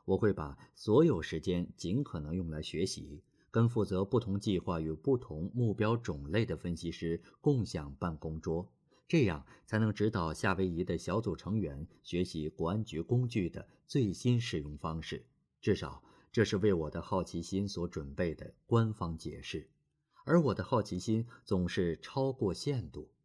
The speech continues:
并且赢得技术人员的感激。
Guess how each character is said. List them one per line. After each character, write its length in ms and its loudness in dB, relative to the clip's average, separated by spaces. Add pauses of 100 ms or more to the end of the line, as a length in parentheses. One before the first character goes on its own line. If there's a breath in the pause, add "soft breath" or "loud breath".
(120)
并 160 2
且 260 -8 (200 soft breath)
赢 300 4
得 200 2
技 240 0
术 160 -4
人 240 -2
员 160 -4
的 100 -2
感 320 -12
激。 300 -10